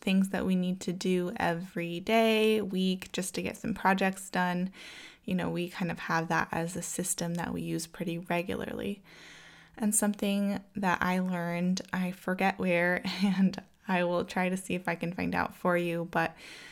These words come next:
there's this idea of when you finish something, when you've completed your day, instead of just looking at that to-do list and being like, "Wow, look at all the things that I didn't cross off,"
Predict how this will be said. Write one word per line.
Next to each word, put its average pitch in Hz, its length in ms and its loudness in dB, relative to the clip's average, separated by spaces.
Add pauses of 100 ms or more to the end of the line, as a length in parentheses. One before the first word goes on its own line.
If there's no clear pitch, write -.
(260)
there's 196 160 2
this 202 240 0
idea 196 480 2
of 170 100 -2
when 185 160 4
you 190 180 6
finish 185 420 -2
something, - 640 -4
when 180 160 0
you've 180 300 -2
completed 185 760 -2
your 180 140 -2
day, 170 560 -2
instead 185 420 0
of 180 300 0
just - 240 -8
looking 175 320 -4
at 170 100 -6
that 165 300 -2
to-do 185 340 -2
list 165 500 -2
and 175 160 -4
being 170 200 -4
like, 165 200 -6
"Wow, 170 300 0
look - 240 -6
at 185 80 0
all 175 100 0
the 175 140 -2
things 170 400 -4
that - 300 0
I 196 140 -4
didn't 233 440 2
cross 175 340 -2
off," - 400 -2